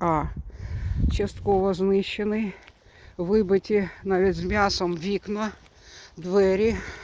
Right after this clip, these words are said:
А, практично всі непридатні для користування.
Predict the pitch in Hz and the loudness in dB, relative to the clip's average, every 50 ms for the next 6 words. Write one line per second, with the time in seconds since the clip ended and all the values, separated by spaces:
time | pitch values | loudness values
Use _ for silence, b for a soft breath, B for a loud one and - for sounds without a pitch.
0 | B B B B B B B B B B B B B B B B B B B B | B B B B B B B B B B B B B B B B B B B B
1 | B B - 135 139 156 170 175 175 185 190 185 190 190 B B B B B B | B B -8 -6 -2 0 2 4 4 4 2 2 0 -4 B B B B B B
2 | B B B B B B B B B B - _ B B B B B B B B | B B B B B B B B B B -20 _ B B B B B B B B
3 | B - 202 196 - - 214 196 - - 202 196 - - - - 202 196 202 185 | B -8 -6 -4 0 0 0 0 0 -2 -4 -4 -2 -4 -4 -2 0 0 0 0
4 | 170 190 208 202 175 - 185 185 180 190 185 185 - - 190 190 175 180 190 190 | 0 0 2 2 2 0 -4 -4 -2 0 0 0 0 0 -2 -2 -2 -2 -4 -6
5 | - 190 180 185 180 - - 190 180 185 185 180 185 190 185 170 196 202 | -4 -4 -4 -4 -6 -6 -6 -4 0 2 2 2 2 2 2 0 0 -2